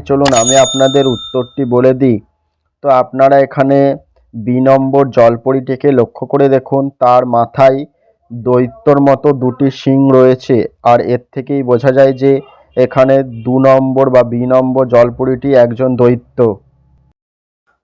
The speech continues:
তো বন্ধুরা, আপনারা মোবাইলের স্ক্রিনে দুইটি ইমোজি দেখতে পাচ্ছেন, একদিকে রয়েছে একটি গাড়ি আর অপরদিকে আছে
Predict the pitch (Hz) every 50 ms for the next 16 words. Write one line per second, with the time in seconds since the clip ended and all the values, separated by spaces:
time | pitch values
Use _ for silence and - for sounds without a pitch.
0 | _ _ - 170 170 156 151 147 139 139 143 156 156 156 156 143 - 139 139 143
1 | 156 156 156 147 135 127 123 135 143 156 160 160 160 - 165 156 151 151 147 156
2 | 160 - _ _ _ _ _ _ _ - 131 143 147 143 139 131 - 175 175 151
3 | 135 139 143 143 139 135 151 156 135 135 120 - - - 147 131 139 139 139 143
4 | - - 147 123 110 101 101 - - 127 131 127 127 127 135 139 139 160 156 156
5 | 156 156 156 151 - - 165 156 139 - - _ - 147 143 147 147 143 - _
6 | _ _ _ _ - 120 123 123 123 127 127 139 143 143 143 - _ - 139 135
7 | 139 135 127 120 120 - 147 139 135 139 147 143 - 160 151 147 147 - - 165